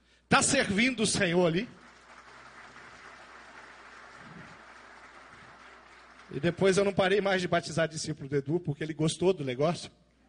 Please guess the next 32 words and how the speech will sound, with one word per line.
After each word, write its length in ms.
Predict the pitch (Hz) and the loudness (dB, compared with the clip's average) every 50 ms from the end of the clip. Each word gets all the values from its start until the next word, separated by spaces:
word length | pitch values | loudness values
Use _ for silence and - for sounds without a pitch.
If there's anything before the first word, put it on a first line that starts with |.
| _ _ _ - - - - _ _ _ _ | _ _ _ -20 -20 -20 -20 _ _ _ _
Aprendeu 500 | - 156 151 - 190 180 170 156 175 196 | -8 -6 -4 -2 0 0 0 4 4 4
o 60 | 208 | 4
caminho. 520 | 202 - 170 160 156 170 208 208 180 160 - - _ - - - - - - - _ _ _ _ | 4 2 -2 -2 0 -2 -2 -2 -6 -8 -12 -18 _ -20 -20 -20 -20 -20 -20 -20 _ _ _ _
E 80 | - 143 | -10 -6
já 160 | 143 160 156 | -4 -4 -4
tem 180 | 151 165 170 165 | -2 -2 -2 -2
vários 340 | 143 160 165 170 170 160 147 | 0 0 0 0 -2 -6 -8
discípulos, 500 | 147 147 - - 175 170 - 160 143 - | -8 -10 -8 -6 -6 -6 -6 -8 -8 -4
de 60 | 156 | -4
repente 420 | 151 143 147 151 147 143 - - 139 | -4 -4 -4 -6 -8 -8 -6 -4 -4
hoje 200 | 139 131 117 139 | -4 -4 -4 -4
aí 120 | 127 127 | -6 -6
tem 180 | - - 131 123 | -6 -8 -8 -6
vários 320 | 117 131 123 127 123 117 | -4 -4 -4 -4 -8 -10
discípulos 720 | 117 120 110 - - 127 127 - - 120 127 - - - _ _ _ _ _ _ _ _ _ _ _ _ | -12 -12 -12 -10 -8 -8 -8 -8 -10 -12 -12 -14 -20 -20 _ _ _ _ _ _ _ _ _ _ _ _
do 140 | - 123 127 | -2 -2 -2
Eduardo 580 | 123 120 123 120 120 127 135 143 139 - 131 | -2 -2 -2 -4 -4 -4 -4 -6 -6 -8 -8
que 160 | 123 - - 127 | -10 -6 -4 -4
ele 460 | 127 123 123 120 117 107 101 - - _ _ _ _ _ _ - | -4 -4 -4 -6 -8 -8 -10 -14 -20 _ _ _ _ _ _ -14
alcançou. 460 | 120 120 - 135 131 123 - 127 117 | -14 -12 -10 -10 -10 -8 -8 -6 -6
São 180 | 110 - 226 | -4 -2 -4
colegas 400 | 233 233 262 240 240 247 240 220 | -2 -2 -2 -2 -2 -2 -2 -4
de 100 | 185 226 | -6 -6
traba-, 360 | 220 214 196 165 165 170 - - _ | -6 -6 -8 -6 -8 -12 -12 -14 _
de, 240 | 131 151 165 160 151 | -12 -10 -10 -10 -10
de 120 | 143 165 | -14 -14
trabalho, 480 | - 180 156 139 143 139 156 156 139 - _ | -12 -12 -10 -10 -10 -10 -12 -12 -16 -18 _
amigos. 760 | - 156 151 151 175 190 175 - 120 - - - - - _ _ _ _ _ _ _ _ _ _ _ _ _ _ _ _ _ _ _ _ _ _ _ _ | -16 -14 -10 -10 -10 -12 -12 -16 -18 -18 -18 -20 -20 -20 _ _ _ _ _ _ _ _ _ _ _ _ _ _ _ _ _ _ _ _ _ _ _ _
E 80 | 123 120 | -10 -8
ele 140 | 127 127 123 | -8 -8 -8
vai 260 | 117 123 127 127 127 | -8 -10 -10 -10 -12
compartilhar 800 | - - 127 127 - 131 123 120 - - 113 117 123 117 117 | -14 -16 -16 -12 -10 -10 -10 -10 -12 -14 -12 -12 -12 -12 -12